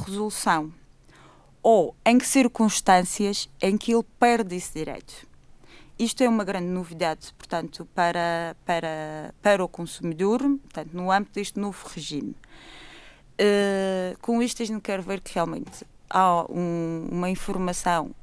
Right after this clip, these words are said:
que o consumidor fica a ganhar, eh, não só a nível, portanto, de todas as características associadas, eh, portanto, aqui aos bens,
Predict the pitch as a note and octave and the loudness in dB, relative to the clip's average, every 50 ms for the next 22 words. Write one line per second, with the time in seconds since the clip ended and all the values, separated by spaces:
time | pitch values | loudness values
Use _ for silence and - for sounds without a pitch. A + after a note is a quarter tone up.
0 | - - - G3+ F#3+ F3 - - - - F3+ - - G3+ F#3 - - G3 F#3+ F3 | -16 -8 -4 -2 -2 -2 -4 -6 -8 -10 -8 -6 -4 -4 -4 -4 -4 -4 -4 -4
1 | E3+ D#3+ - - - A#3 G#3+ - F#3 D3 C#3 D3 D3+ D#3 E3 E3+ F3+ F#3+ G3+ A3 | -6 -8 -8 -4 -4 -4 -4 -4 -8 -8 -8 -8 -6 -4 0 4 4 6 6 4
2 | A3+ B3 C4+ D4 - - - - - - - - - - - - - - - - | 2 0 -2 -4 -4 -10 -20 -20 -20 -20 -20 -20 -20 -20 -18 -16 -16 -14 -10 -2
3 | - G#3 G#3 G#3 G3+ G3+ G3+ G3+ G3+ G3 G3 F#3+ - - - G#3+ G#3+ A3 A3 - | 2 2 4 4 2 0 0 0 -2 -2 -4 -6 -8 -4 0 2 2 2 2 0
4 | - - A3 G3 D#3+ - - - G3 G3+ G3+ G3 F3 F3+ F3+ - - - F3+ E3 | 0 2 2 2 2 0 -2 -4 -2 0 -2 -2 -2 -4 -8 -8 -8 -8 -6 -6
5 | - - F3 - - - _ - - - A3+ G#3+ G#3 F#3 F#3 E3+ E3+ F#3+ F3+ - | -6 -10 -12 -12 -14 -20 _ -12 -4 -2 0 0 0 -2 -4 -4 -4 -6 -6 -4
6 | - F#3 F3 F#3 - - G3 F#3+ G3 F#3 - - - - - - - - - E3 | -4 -4 -4 -4 -6 -8 -6 -6 -6 -6 -8 -10 -12 -12 -12 -10 -10 -10 -8 -6
7 | - - G3+ F#3 - - - G3+ G3+ F3+ D#3+ - - - - - - - - - | -6 -6 -4 -4 -6 -4 -2 0 0 0 0 -2 -6 -12 -14 -14 -14 -12 -12 -12
8 | - D3 D3 - - - - - - - - D#3 - - - E3+ D#3+ D3+ D3+ E3 | -12 -12 -14 -14 -16 -18 -18 -18 -18 -14 -14 -14 -12 -8 -8 -6 -4 -4 -4 -4
9 | D#3 F3+ D#3+ G3 F#3+ G3+ G#3+ A#3 A#3+ - - | -4 2 4 6 6 6 6 4 2 -2 -6